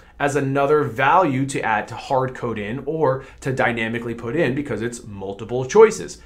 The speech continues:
If it's multiple choices, we have multiple fields to be able to add into if we so chose. Okay, in this case, what we'd like to do is make that dynamic. We don't wanna hard code anything in there. We want it to be directly taken from the form itself.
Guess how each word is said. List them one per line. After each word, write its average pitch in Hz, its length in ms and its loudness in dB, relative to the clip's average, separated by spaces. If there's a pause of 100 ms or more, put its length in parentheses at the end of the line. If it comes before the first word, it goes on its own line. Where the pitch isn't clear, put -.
(140)
If 113 60 -12
it's - 120 -14
multiple 92 400 -12
choices, 117 480 -4
we 139 140 -6
have 160 160 -4
multiple 113 420 -6
fields 101 380 -10
to 107 60 -16
be 98 80 -12
able 92 160 -12
to - 140 -8
add 95 140 -4
into 127 300 -6
if - 80 -14
we 92 100 -14
so 90 220 -10
chose. - 460 -6 (640)
Okay, 113 180 -2
in 160 80 -2
this 277 180 -2
case, 156 240 -2
what 135 180 2
we'd 208 200 -2
like 135 240 2
to 120 80 -6
do 113 360 -4 (120)
is - 160 -8
make 113 200 -6
that 117 180 -2
dynamic. 127 520 -2
We 139 100 0
don't 208 140 0
wanna 151 260 -2
hard 233 480 0
code 113 240 -2
anything 104 340 -8
in 87 120 -10
there. 104 320 -6 (320)
We 120 100 -4
want 143 220 2
it 143 40 -10
to 139 60 -8
be 139 120 0
directly 135 580 -2
taken 131 380 -4
from 123 320 -2
the 123 80 -2
form 104 420 -8
itself. 92 540 -10